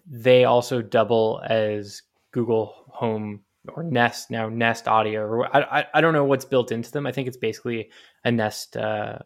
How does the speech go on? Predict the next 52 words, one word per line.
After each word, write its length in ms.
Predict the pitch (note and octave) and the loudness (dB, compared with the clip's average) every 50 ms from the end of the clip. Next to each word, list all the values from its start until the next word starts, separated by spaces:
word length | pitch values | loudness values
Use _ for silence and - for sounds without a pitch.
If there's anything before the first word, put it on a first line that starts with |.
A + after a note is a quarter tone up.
| _ | _
a 60 | - | -6
Nest 260 | A#2 A2+ A2 G#2+ - - | -4 -4 -4 -6 -6 -6
Mini. 320 | A2+ A2 B2+ D3+ D#3+ - _ _ _ _ _ _ _ _ _ _ _ _ | -6 -4 -4 -6 -8 -10 _ _ _ _ _ _ _ _ _ _ _ _
Um, 480 | - A2 A2 A2+ A2 A2 G#2+ G#2 - - _ _ _ _ _ _ _ _ _ | -2 2 2 2 2 0 -2 -6 -8 -10 _ _ _ _ _ _ _ _ _
so 160 | - - C#3 | 0 4 4
I 60 | B2+ B2 | 6 6
had 200 | D3 D3+ C3 A#2+ | 4 2 4 4
those 200 | A#2+ C3 B2+ - | 4 2 2 0
speakers 360 | - A#2 G#2+ G2+ A2 G2+ G2+ | -4 -8 -6 -6 -6 -6 -6
everywhere, 400 | G#2 F#2+ G2+ G#2 G2+ G2 G2 G2 | -6 -8 -6 -6 -6 -6 -6 -4
right? 280 | G2+ G#2+ A2+ A#2+ - - - _ _ _ _ _ _ _ _ _ _ _ _ _ _ _ _ - | -2 -2 -2 -2 -4 -6 -16 _ _ _ _ _ _ _ _ _ _ _ _ _ _ _ _ 0
All, 440 | - A#2 A2 G#2+ A2 A2 G#2+ A2 - | 4 4 6 6 4 4 2 2 0
I 60 | - G#2+ | -2 -2
have 140 | A#2+ A2 | -2 -4
a 40 | A2 | -6
three 300 | - - - - A#2+ A2+ | -8 -10 -8 -8 -6 -6
set. 280 | - - B2 A2+ A2 A2 | -4 -2 0 2 2 2
I 60 | G#2+ | 0
have, 180 | G#2 A2 G#2+ G#2+ | 0 -2 -2 -2
like, 240 | G#2+ G2+ - _ | -4 -6 -8 _
the 80 | - G#2+ | -10 -8
router, 420 | G#2 G#2 G#2 G#2 G#2 G#2+ G#2+ G#2+ G#2 | -4 -2 -2 -2 0 -2 -2 -2 -4
which 220 | G#2 G2+ - - | -4 -8 -8 -6
doesn't 240 | - A2+ G#2+ A2 G#2 | -4 -4 -4 -4 -4
have 160 | A2 G#2+ G#2+ | -4 -4 -4
it 60 | G#2+ | -4
in 120 | G#2+ G#2+ G#2 | -4 -6 -8
it, 120 | G#2 G2+ | -8 -8
but 100 | - G#2 | -8 -8
then 120 | - A2 G#2+ | -8 -8 -6
I 40 | |
have 140 | G#2 G#2+ G2+ | -6 -8 -8
the 80 | G#2 G#2+ | -10 -12
two, 580 | - - - A2+ G#2+ G#2+ G#2 G#2 G#2 G#2+ A2 - - | -12 -12 -10 -10 -8 -8 -8 -8 -10 -10 -12 -10 -10
uh, 220 | G#2+ G#2 G#2 G#2+ | -8 -8 -8 -8
nodes, 420 | G#2+ G#2+ G#2+ G#2+ A2 G#2+ A2 G#2+ | -8 -4 -2 -2 -2 -2 -4 -4
one 120 | A2 A2 G#2+ | -6 -6 -6
in 60 | G#2+ | -6
my 80 | G#2+ G#2+ | -6 -6
basement, 440 | G2+ G#2+ G#2+ G#2 - - A2+ A2+ A2+ | -4 -2 -2 -2 -4 -6 -8 -8 -8
one 140 | A2 A2 A2 | -8 -8 -8
on 80 | G#2+ G#2 | -8 -8
my 140 | G#2 G#2 | -10 -10
main 200 | G#2 G#2 G#2 G2+ | -10 -10 -10 -12
floor. 260 | G2+ - - A2+ A#2 A2+ | -10 -6 -4 -2 -2 -2
So 120 | - C3 | -2 0
that 160 | A#2 A2+ A2+ | 0 0 0
was 100 | G#2+ G#2+ | 0 -2
also 280 | G#2 G2+ G2 - - A2 | -4 -6 -6 -8 -12 -16
part 200 | - - A#2+ A2+ | -12 -10 -8 -8
of 120 | A2+ A2+ | -8 -8
why 280 | A2 A#2 A2+ A#2 A#2 | -8 -6 -4 -4 -4